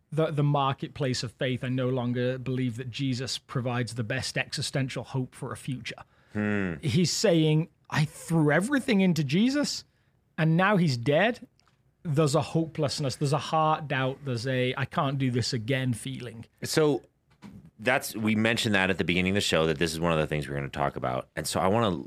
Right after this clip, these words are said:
Speaker 2: I, I wanna lean in here, 'cause
Speaker 1: Mm-hmm.
Speaker 2: this was part of what this, when I was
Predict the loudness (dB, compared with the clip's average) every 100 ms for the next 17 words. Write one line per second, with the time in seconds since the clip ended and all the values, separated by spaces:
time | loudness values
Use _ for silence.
0 | -2 -2 -2 _ 0 2 4 4 4 2
1 | 0 -2 -2 -2 0 2 2 2 0 0
2 | 2 2 0 -4 -2 -6 -6 -2 0 0
3 | -2 -6